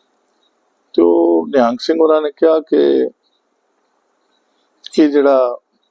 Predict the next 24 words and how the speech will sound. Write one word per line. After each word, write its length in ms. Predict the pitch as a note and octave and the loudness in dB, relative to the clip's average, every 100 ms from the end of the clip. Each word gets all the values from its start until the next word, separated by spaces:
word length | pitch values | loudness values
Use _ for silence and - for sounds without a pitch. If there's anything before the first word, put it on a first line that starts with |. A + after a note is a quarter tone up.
| _ _ _ _ _ _ _ _ | _ _ _ _ _ _ _ _
ਸਾਈਜ਼ 480 | - - A2+ C3 B2+ | -6 0 0 0 -2
ਹੈ, 220 | F2 E2 _ | -4 -6 _
ਉਹ 100 | - | 0
actually 300 | C#3+ - D#3 D#3+ | 0 0 -2 -2
ਕਛਹਿਰਾ 400 | D3 - E3 D3+ | -2 0 0 0
ਲੱਭ 200 | G2+ F2 | -4 -8
ਰਹੇ 140 | - - | -12 -16
ਸੀ। 160 | - - _ _ _ _ _ _ _ _ _ _ _ _ _ _ - - | -16 -20 _ _ _ _ _ _ _ _ _ _ _ _ _ _ -8 -4
ਤੇ 100 | C3 | 0
ਜਿਹੜਾ 320 | C#3 E3+ F#3 | 0 2 0
ਕਛਹਿਰੇ 480 | - C#3+ D3+ E3 E3+ | -2 -2 0 0 0
ਦਾ 140 | D#3+ | -2
ਸਾਈਜ਼ 600 | - C#3 C#3+ D3 C#3+ C#3 - _ _ _ - | -2 -2 0 -2 -4 -8 -20 _ _ _ -6
ਇਹਨਾਂ 220 | C#3+ D3 | -2 0
ਨੂੰ 300 | D3 C#3+ C#3 _ | 0 -4 -6 _
ਚਾਹੀਦਾ 440 | - D3+ E3+ D#3 | 0 0 2 0
ਸੀ, 200 | B2 - | -2 -2
ਉਹ 120 | C3+ B2+ | 0 0
ਗੋਡੇ 380 | A#2 A2 C3 | 0 0 0
ਤੋਂ 180 | C#3 D#3 | -2 -2
ਵੀ 60 | D#3 | -2
ਥੱਲੇ 320 | - A2+ A#2 | -2 -2 0
ਦਾ 160 | C3+ C#3+ | 0 -2
ਸੀ, 220 | - | -2